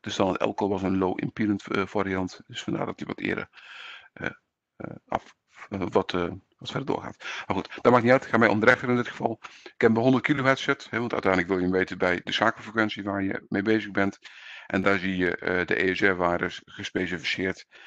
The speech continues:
Ehm, voor een standaard elko in dit geval op die frequentie op een één komma negen ohm ongeveer. En, eh, de, de, de, de polymeer zit hier op een, op een, eh, vierendertig milliohm. Hè, dus daar zie je al een groot verschil. Ehm, gelijktijdig zie je ook een ander groot verschil.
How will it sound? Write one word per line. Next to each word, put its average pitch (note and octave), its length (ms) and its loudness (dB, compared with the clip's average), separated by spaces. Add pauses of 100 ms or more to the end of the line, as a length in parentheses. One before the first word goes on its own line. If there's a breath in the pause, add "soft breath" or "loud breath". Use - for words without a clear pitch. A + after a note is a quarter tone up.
(340 loud breath)
Ehm, F2 320 -2
voor - 260 -4
een G2 80 0
standaard F#2+ 300 2
elko G2 380 0
in F#2 60 0
dit F#2+ 120 -4
geval F#2 320 -2
op - 200 -10
die G2+ 120 -4
frequentie F2+ 560 -4
op - 140 -4
een F2+ 440 -4
één G2+ 200 -4
komma F2+ 220 -2
negen F#2 340 0
ohm A#2+ 200 0
ongeveer. G#2 420 0 (560 loud breath)
En, F2 300 -4
eh, - 180 -4
de, - 480 -4
de, E2+ 200 -6
de, E2+ 380 -8 (340)
de - 80 -10
polymeer E2+ 440 0
zit F2 140 -10
hier E2+ 220 -8
op - 120 -10
een, E2+ 220 -4
op - 140 -8
een, F2 180 -2
eh, F2 140 -4 (320 loud breath)
vierendertig F#2 540 0
milliohm. - 420 -6
Hè, - 100 -2
dus A2+ 100 0
daar G#2 120 4
zie G#2 120 -6
je G2 80 2
al F#2+ 140 0
een F#2 160 0 (400 loud breath)
groot A2+ 300 2
verschil. C#3 420 0 (500 loud breath)
Ehm, F#2+ 500 -2
gelijktijdig G#2+ 640 6
zie G#2 160 2
je G2+ 100 4
ook A2 200 -2
een G2 60 2
ander A2 200 4
groot G#2+ 200 0
verschil. G2+ 500 -4